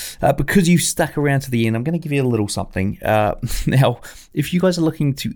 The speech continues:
add something to your routine, something that is gonna be really horrible the very first time you do it, but every time after that, you're probably gonna be, like, addicted to it. It is have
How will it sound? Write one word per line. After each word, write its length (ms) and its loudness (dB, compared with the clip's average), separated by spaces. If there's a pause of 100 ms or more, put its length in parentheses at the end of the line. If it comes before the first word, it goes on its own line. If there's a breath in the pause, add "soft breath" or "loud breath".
(120)
add 300 -2
something 340 0
to 140 -8
your 200 -2
routine, 300 -2
something 280 -4
that 220 -6 (140)
is 120 -8
gonna 140 -2
be 100 -2
really 440 -4 (140)
horrible 480 -2
the 80 -2
very 240 0
first 220 -4
time 160 -2
you 60 -2
do 180 0
it, 160 -6
but 260 -2 (260)
every 280 0
time 240 -2
after 240 -2
that, 240 -2
you're 100 -8 (140)
probably 180 -2
gonna 140 -4
be, 80 -2
like, 260 -2
addicted 460 -4
to 160 -2
it. 640 -10 (100)
It 380 0
is 340 0 (280)
have 380 0